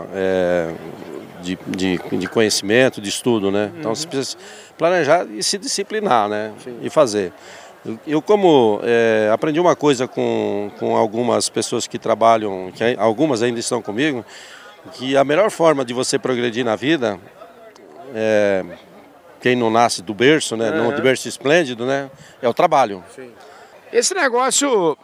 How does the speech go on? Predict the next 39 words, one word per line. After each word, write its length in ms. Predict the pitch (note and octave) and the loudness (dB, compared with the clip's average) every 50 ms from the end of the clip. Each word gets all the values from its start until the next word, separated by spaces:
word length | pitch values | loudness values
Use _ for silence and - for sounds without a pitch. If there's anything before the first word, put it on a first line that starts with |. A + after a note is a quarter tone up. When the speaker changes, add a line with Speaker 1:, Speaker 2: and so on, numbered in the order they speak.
| _ - | _ -4
Speaker 2:
eu 180 | G3+ G#3 A3 | 0 0 0
fico 240 | - - A#3+ A3+ - | 0 -2 -6 -4 -2
imaginando, 440 | B3 A3 G#3 F#3+ D#3 D3 F3+ G3 G#3+ | 0 2 2 2 2 2 2 2 2
eu 60 | G#3+ - | 0 0
queria 240 | - G#3+ G#3+ G#3+ | -2 -2 0 0
até 200 | G#3 - A3+ A#3 | 0 0 0 -2
que 80 | G#3 - | -2 -2
o 40 | - | -2
senhor 140 | - B3 A3 | -2 -2 -2
falasse, 560 | - A#3 A#3+ G3+ F3+ F3 F3+ F3 - - E3+ | 0 0 0 2 2 2 2 0 0 -2 -2
relatasse 640 | D#3 F3 G3 F#3+ F3+ D#3+ - - D#3 D3+ C#3+ - | 0 2 2 2 2 0 0 0 0 0 0 0
pra 140 | - D#3+ C#3+ | -2 -2 -2
mim, 240 | D3 F3+ G#3 F#3 - - - - - - - - | 0 0 -2 -4 -4 -8 -18 -20 -20 -20 -16 -6
porque 520 | - F3 D3+ E3 G3+ G3 F3+ E3+ C#3 G#2 - - - - | -4 -4 -2 2 2 4 6 6 4 2 0 -8 -18 -8
é 140 | - F3+ F3+ | -2 2 4
outra 340 | F#3 G3+ A3 G#3 - A#3 A3 | 4 4 4 4 4 2 0
coisa 300 | - - G#3+ A3 F#3+ D3+ | 2 2 2 2 2 2
que 80 | - G#3 | 2 0
a 40 | |
gente 200 | F#3 F#3 F#3+ - | 2 0 -2 -4
fala, 300 | - F#3 F3 F3+ F3 D#3 | 0 2 2 4 4 2
eu 40 | C#3 | 0
falo 240 | A#2 C#3+ F3+ F3 E3 | 0 0 0 0 0
que 120 | - F3+ | -2 -2
ninguém 340 | F3 F3 F3 E3 F#3 G3+ G3 | -4 -2 -2 0 0 0 2
nasce, 580 | F3 E3 E3 D#3+ D3 - - D3+ C3+ A#2+ A2 - - - - - - - - - | 2 4 4 2 2 0 -4 -4 -4 -4 -4 -6 -10 -18 -20 -20 -20 -20 -18 -10
né, 300 | D#3 C#3+ C#3+ C#3+ C#3 B2+ | -4 -2 0 0 0 0
ninguém 240 | C3+ D3 D#3 F3 F#3+ | -2 -2 -2 0 0
nasce 220 | F3+ F3+ F3+ - | 2 0 0 0
presidente, 760 | - F3+ E3+ C#3 B2 C#3 B2 D3+ F3+ G#3+ G3+ F#3 D3+ - D#3+ | -2 -2 -2 -2 -2 -4 -2 0 2 2 2 0 -2 -4 -6
ninguém 240 | F3 D#3+ D#3+ E3+ E3+ | -6 -4 -2 -2 0
nasce, 640 | D#3 D#3 D#3 C#3+ - - D#3+ D3 C#3 C3+ B2 A#2+ A#2+ - - - - | 0 0 0 0 -2 -4 -4 -4 -2 -2 -2 -4 -4 -8 -18 -12 -8
eh, 60 | A#2+ | -6
de, 640 | A#2 A#2+ C3 C3 B2+ C3 - - C#3 B2+ A#2+ A2+ - - - - - - - | -6 -6 -8 -12 -12 -12 -6 -2 -2 0 0 -2 -4 -10 -16 -16 -14 -8 -4
eh, 40 | - B2 A2+ | -4 -2 -2
eh, 40 | A2+ | -2
com 240 | - - F3 E3 C#3 | 0 4 4 4 4
tudo 320 | - F#3 G3 E3+ E3+ D3 | 4 0 0 2 2 0
ganho, 420 | C3+ D#3 F3+ G#3 A3+ A#3 A3 G3 | 2 2 2 4 2 2 0 -2